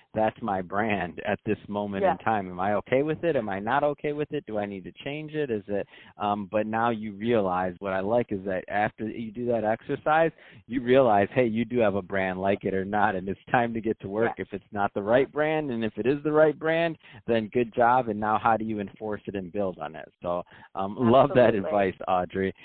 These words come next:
Speaker 1: Um, let's switch it up a bit. I wanna get a little bit more into what you're doing as a speaker, comedian, and also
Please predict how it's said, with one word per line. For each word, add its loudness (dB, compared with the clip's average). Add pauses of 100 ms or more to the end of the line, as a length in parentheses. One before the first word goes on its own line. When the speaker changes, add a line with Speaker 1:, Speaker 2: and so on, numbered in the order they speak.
(200)
Speaker 1:
Um, 0
let's 4
switch -6
it -6
up 4
a -8
bit. -2
I -2
wanna -2
get -6
a 0
little -4
bit -8
more -4
into -8
what -4
you're -6
doing -8
as -4
a -8
speaker, -4
comedian, -6
and -6
also -6